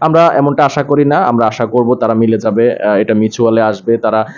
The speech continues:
একটা সুন্দর সুষ্ঠু সমাধানে আসবে, আর কাদা ছোড়াছুড়ি করবে না, আমরাও কিন্তু এমনটাই আশা করি।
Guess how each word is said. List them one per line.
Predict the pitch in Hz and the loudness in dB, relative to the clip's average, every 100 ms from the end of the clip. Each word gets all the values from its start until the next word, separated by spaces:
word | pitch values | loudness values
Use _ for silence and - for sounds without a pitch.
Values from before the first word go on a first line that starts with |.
| - - | -12 -8
একটা | 175 | -4
সুন্দর | 165 160 151 143 | -2 0 0 0
সুষ্ঠু | 139 139 135 131 | 0 -2 -2 -4
সমাধানে | 127 113 107 113 | -2 -2 0 0
আসবে, | 110 104 107 117 | -2 -2 -2 0
আর | 110 110 | 0 -2
কাদা | 113 107 | -2 -2
ছোড়াছুড়ি | 120 110 117 113 | -2 -2 0 -2
করবে | 135 151 120 | 0 0 0
না, | 104 - - - | -2 -6 -16 -6
আমরাও | 120 117 127 | -2 0 0
কিন্তু | 131 123 | 0 0
এমনটাই | 131 110 107 107 | 0 0 0 -2
আশা | 87 98 | -2 -4
করি। | 95 87 | -4 -4